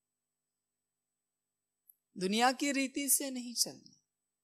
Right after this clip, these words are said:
समय समाप्त होने के बाद ये नहीं कहना कि अगर और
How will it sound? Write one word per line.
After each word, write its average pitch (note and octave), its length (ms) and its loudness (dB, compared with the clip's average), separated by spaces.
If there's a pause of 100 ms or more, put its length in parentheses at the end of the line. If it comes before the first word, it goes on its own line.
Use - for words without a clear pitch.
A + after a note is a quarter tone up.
(3000)
समय G#3 480 2
समाप्त G#3+ 560 4
होने G#3+ 380 -4
के A#3 200 -4
बाद G#3 280 2
ये A3 240 0
नहीं B3 240 -4
कहना F#3+ 400 -8 (540)
कि F#3 120 -2
अगर G3+ 260 6
और G#3 300 8